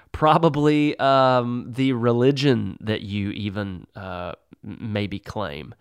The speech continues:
um, the social club that you're a part of, that form has rules. It has ways of being. We do this, we don't do that. Um, let me give you some good news about the formless side of the universe.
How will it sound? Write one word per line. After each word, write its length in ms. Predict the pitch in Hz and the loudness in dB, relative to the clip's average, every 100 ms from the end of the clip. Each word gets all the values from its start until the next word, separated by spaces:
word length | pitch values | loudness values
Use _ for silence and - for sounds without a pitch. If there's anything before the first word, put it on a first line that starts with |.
| _ _ _ - | _ _ _ -4
um, 580 | 104 98 98 98 92 - | 0 0 -2 -6 -10 -12
the 640 | 127 113 120 120 117 117 - | -8 -2 2 2 2 0 -4
social 460 | - 180 170 156 | 2 2 4 0
club 500 | - 135 113 90 71 _ _ _ - | 0 0 0 0 -8 _ _ _ -6
that 160 | 117 | -4
you're 140 | 135 117 | -2 -2
a 40 | |
part 280 | - 123 113 | 0 0 2
of, 260 | 82 71 - | -2 -6 -4
that 260 | 123 135 - | 2 4 2
form 540 | - 143 135 113 101 | 0 2 4 2 -2
has 300 | 110 117 98 | -4 -4 -4
rules. 520 | 101 117 120 73 - - | -2 -2 -2 -4 -12 -6
It 60 | 120 | 0
has 200 | 117 110 | 0 0
ways 380 | 107 127 127 | 0 2 2
of 160 | 110 101 | -2 -4
being. 340 | 110 117 95 | -2 -4 -4
We 200 | - 110 | -4 -4
do 200 | 113 120 | 0 0
this, 440 | 110 117 110 - - | 0 0 0 -2 -8
we 140 | 107 | -8
don't 280 | 104 104 - | -6 -6 -8
do 160 | 104 90 | -8 -6
that. 440 | 85 90 - - _ _ - - - _ | -4 -4 -6 -16 _ _ -20 -20 -20 _
Um, 640 | - 120 117 107 98 92 - _ _ _ _ - | -2 2 2 2 -2 -8 -12 _ _ _ _ 0
let 120 | 120 | 2
me 80 | 127 | 2
give 180 | 127 | 2
you 80 | 123 | 0
some 220 | 110 113 | 0 -2
good 200 | 104 113 | 0 0
news 340 | 104 110 107 101 | 0 0 0 -2
about 260 | 98 101 | -2 -4
the 60 | 101 | -6
formless 500 | - 104 101 95 95 | -6 -4 -2 -4 -6
side 400 | - 92 92 90 | -8 -6 -6 -6
of 120 | 85 | -8
the 120 | 85 | -8
universe. 600 | 95 95 95 92 82 - | -8 -6 -6 -6 -8 -12